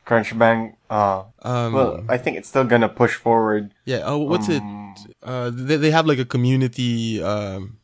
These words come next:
Speaker 2: a community continuation of it.
Speaker 1: Community, yeah.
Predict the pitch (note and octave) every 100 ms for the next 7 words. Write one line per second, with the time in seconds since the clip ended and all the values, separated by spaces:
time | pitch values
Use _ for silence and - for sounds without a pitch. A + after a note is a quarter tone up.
0 | _ _ - G#2+ G#2+ A#2 B2 C3 B2 B2
1 | B2 A#2 A#2 A2 A2 A2 G#2+ _ A2+ A#2+
2 | B2 A2+ A#2+ - G#2+ G2 F2 C3 C3+ B2+
3 | C3+ B2 - - B2 A2+ G2+